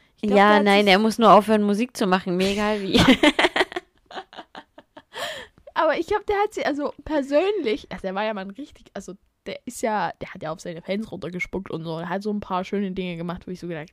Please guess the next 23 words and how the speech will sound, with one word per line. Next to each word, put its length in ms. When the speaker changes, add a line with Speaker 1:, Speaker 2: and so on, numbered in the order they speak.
Speaker 1:
ey, 400
Junge, 400
chill 220
mal. 160
Aber 340
inzwischen 420
hat 120
er 80
sich, 160
glaub 200
ich, 120
persönlich 880
recht 260
gut 180
gefangen. 540
Ähm, 640
aber 180
ja, 240
Musik 320
ist 80
immer 140
noch 120
scheiße. 400